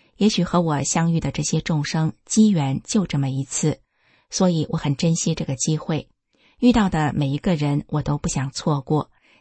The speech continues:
急迫地想让他们能了解中共的邪恶，能够签名，从而有好的未来。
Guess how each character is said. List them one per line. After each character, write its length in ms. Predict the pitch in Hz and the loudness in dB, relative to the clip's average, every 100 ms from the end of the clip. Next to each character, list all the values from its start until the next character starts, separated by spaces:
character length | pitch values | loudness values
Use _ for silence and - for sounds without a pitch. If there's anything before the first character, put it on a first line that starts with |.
| - | -4
急 180 | - 202 | 0 0
迫 280 | - 220 | 0 -2
地 160 | 175 139 | 0 -2
想 160 | - 139 | -2 -2
让 100 | 139 | -2
他 160 | - | -2
们 140 | 160 143 | -2 0
能 140 | 143 | 0
了 180 | 143 139 | 0 -2
解 280 | 147 160 - | -2 -2 -2
中 160 | - 170 | -2 0
共 160 | 185 151 | 0 -2
的 100 | 139 | -4
邪 300 | - 139 139 | -2 -2 -2
恶， 280 | 170 160 - - - | -2 -4 -6 -20 -6
能 180 | - 143 | 0 0
够 200 | 160 139 | 0 -2
签 260 | - 185 | 0 2
名， 320 | 175 151 143 - _ _ _ | 4 2 2 -2 _ _ _
从 180 | - 190 | 2 4
而 100 | 220 | 6
有 180 | 190 156 | 4 0
好 220 | - 135 | -4 -4
的 100 | 135 | -2
未 200 | 160 151 | -2 -2
来。 320 | 135 139 139 | -2 -4 -6